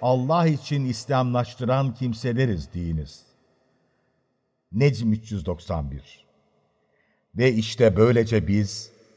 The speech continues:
sana kitabı indirdik de kendilerine kitap verdiklerimiz Kur'an'a inanıyorlar.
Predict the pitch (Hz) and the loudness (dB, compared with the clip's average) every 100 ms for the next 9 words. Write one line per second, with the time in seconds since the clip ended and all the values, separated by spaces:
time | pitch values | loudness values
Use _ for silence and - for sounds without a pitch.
0 | _ - 117 117 117 113 110 - 107 104 | _ -6 0 0 0 -2 -2 0 2 2
1 | 101 85 92 71 85 - 104 104 107 - | 2 0 -4 -4 -8 0 2 2 0 -8
2 | _ _ _ - 147 143 135 131 120 123 | _ _ _ -2 2 4 6 6 6 0
3 | - 110 110 127 - 117 120 104 110 113 | -2 -4 0 -2 0 2 2 2 -2 0
4 | 113 110 107 110 - - _ _ - 127 | 2 2 2 0 -4 -16 _ _ -8 -4
5 | - 113 104 110 98 80 73 71 76 69 | 0 0 2 0 0 -2 -6 -8 -8 -10
6 | 73 71 | -12 -12